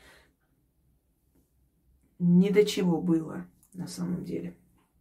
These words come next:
Вот такой вот у меня, э, товарищи, график дня. Я очень редко могу сделать какое-то исключение.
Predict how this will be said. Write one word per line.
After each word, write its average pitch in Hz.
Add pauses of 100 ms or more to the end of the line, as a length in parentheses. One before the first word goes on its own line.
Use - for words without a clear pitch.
(2000)
Вот 247
такой 302
вот 240
у 208
меня, 220
э, 175
товарищи, 180
график 175 (120)
дня. 190 (1160)
Я 220
очень 208
редко 202
могу 170
сделать 170
какое-то 170
исключение. 214